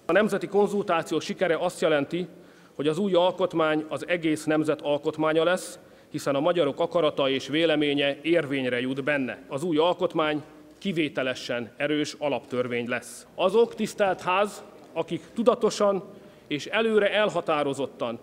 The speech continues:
kivonják magukat ebből a munkából, elárulják a szavazóikat, hátat fordítanak nekik. Tisztelt képviselőtársaim, arra kérem önöket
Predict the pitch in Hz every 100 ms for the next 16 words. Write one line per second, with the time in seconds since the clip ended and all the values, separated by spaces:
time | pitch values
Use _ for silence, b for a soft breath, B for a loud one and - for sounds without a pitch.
0 | - - - 214 214 196 175 160 151 170
1 | 180 170 - 143 - 165 156 139 151 160
2 | 196 185 180 202 202 B B B B -
3 | 190 175 156 147 143 139 131 127 123 -
4 | 151 165 180 180 202 208 208 - - -
5 | - 175 175 151 - 156 151 151 - 147
6 | 143 156 151 123 - - 214 233 196 233
7 | 220 214 220 196 190 180 202 180 185 214
8 | 202 196 175 185 208 190 175 -